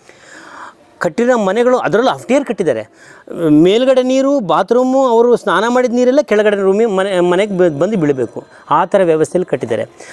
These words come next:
ಆಮೇಲೆ ನೆಮ್ಮದಿಯಲ್ಲಿ ಅವರು ನಿಮ್-, ನಿದ್ದೆ ಮಾಡ್ಲಿಕ್ಕೆ ಆಗ್ತಾಯಿಲ್ಲ. ಯಾಕಂದರೆ ಹಿಂದೆ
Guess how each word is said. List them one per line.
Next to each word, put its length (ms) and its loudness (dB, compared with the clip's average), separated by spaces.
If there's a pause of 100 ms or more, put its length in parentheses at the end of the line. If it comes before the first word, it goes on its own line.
(140)
ಆಮೇಲೆ 220 0
ನೆಮ್ಮದಿಯಲ್ಲಿ 580 2
ಅವರು 120 0
ನಿಮ್-, 300 2
ನಿದ್ದೆ 300 0
ಮಾಡ್ಲಿಕ್ಕೆ 400 -2
ಆಗ್ತಾಯಿಲ್ಲ. 280 -2 (140)
ಯಾಕಂದರೆ 400 0
ಹಿಂದೆ 840 0